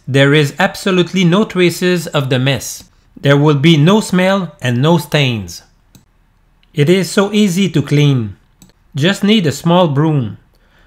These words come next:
The reality of van life is that you get sand, mud, and snow in your van all the time. Living with a carpet floor is really not ideal. Add to this the possibility of mites selecting your carpet for their home.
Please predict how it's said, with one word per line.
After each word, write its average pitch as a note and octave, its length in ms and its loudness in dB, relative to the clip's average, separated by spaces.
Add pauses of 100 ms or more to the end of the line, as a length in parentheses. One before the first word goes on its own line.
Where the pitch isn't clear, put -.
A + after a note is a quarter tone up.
(140)
The B2 120 -2
reality G3 480 0
of C3+ 200 -2
van F3 240 0
life G#3 360 0
is C3 200 -2
that D3+ 200 -2
you D3 80 0
get E3+ 240 0
sand, F3 600 -2
mud, D#3+ 480 0
and C3+ 180 0
snow F3+ 320 0
in C3+ 220 -2
your C3 180 0
van D3 380 -2 (100)
all D#3 200 0
the B2+ 120 -2
time. A2+ 380 -10 (800)
Living G3 400 2
with E3 100 2
a D#3 80 0
carpet G3 460 2
floor F#3+ 480 0
is C#3 240 -2
really G#3 200 2
not E3+ 380 0
ideal. B2 680 0 (680)
Add A3 300 0
to E3+ 100 2
this G3+ 320 -2
the C3 120 -2
possibility F#3 880 -4
of C#3+ 240 -6
mites F#3 560 -2
selecting G#3 680 -2
your C3+ 180 0
carpet F3 540 0
for C3+ 260 -4
their B2 200 -4
home. A2+ 580 -6